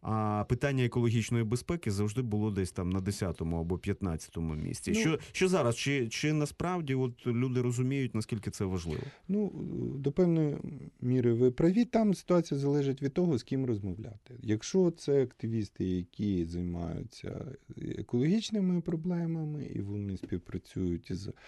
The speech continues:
Speaker 2: місцевою владою, вони мають досвід, вони розуміють, що з цим, як можна робити. Якщо ми говоримо з представниками бізнесу, з місцевими депутатами, вони, ну, насправді далекі від цього. Тобто в,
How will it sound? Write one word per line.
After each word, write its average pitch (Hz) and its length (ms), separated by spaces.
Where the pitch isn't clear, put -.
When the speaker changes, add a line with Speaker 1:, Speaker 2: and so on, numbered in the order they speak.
Speaker 2:
місцевою 117 600
владою, 185 540
вони 127 320
мають 120 340
досвід, 135 460
вони 113 280
розуміють, 104 580
що 104 280
з - 60
цим, 98 300
як 92 260
можна 90 400
робити. 87 480
Якщо - 320
ми 151 300
говоримо 127 600
з - 40
представниками 104 920
бізнесу, 110 800
з - 260
місцевими 104 720
депутатами, 151 800
вони, 147 440
ну, 127 220
насправді 135 580
далекі 107 680
від 90 260
цього. 87 260
Тобто - 300
в, - 200